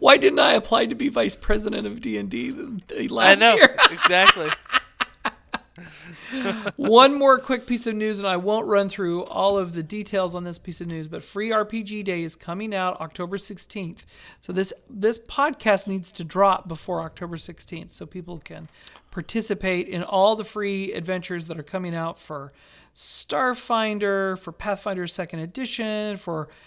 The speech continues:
Speaker 1: uh, Warhammer Age of Sigmar Soulbound, letters, some other ones,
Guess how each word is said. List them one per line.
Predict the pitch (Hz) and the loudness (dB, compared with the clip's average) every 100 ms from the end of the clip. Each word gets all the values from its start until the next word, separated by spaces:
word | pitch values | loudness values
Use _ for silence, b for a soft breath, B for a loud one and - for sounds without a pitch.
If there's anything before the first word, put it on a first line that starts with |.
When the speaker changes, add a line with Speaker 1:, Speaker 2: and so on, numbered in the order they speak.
| b b _ | b b _
Speaker 1:
uh, | 180 165 156 156 | -2 0 0 -2
Warhammer | - 185 185 190 196 190 - - 190 196 196 190 196 202 - | -4 -4 -2 -2 -4 -4 -8 -12 -6 -4 -4 -4 -6 -8 -8
Age | 180 175 | -8 -8
of | |
Sigmar | - 190 185 175 160 | -10 -10 -6 -6 -8
Soulbound, | - 226 233 233 208 202 202 196 196 196 190 b b b b - | -10 -8 -8 -2 -2 0 -2 -2 -4 -6 -10 b b b b -6
letters, | 185 180 165 - | -4 -4 -6 -8
some | 170 165 | -8 -8
other | 185 190 185 | -8 -6 -4
ones, | 175 180 175 165 - | -4 -4 -4 -6 -8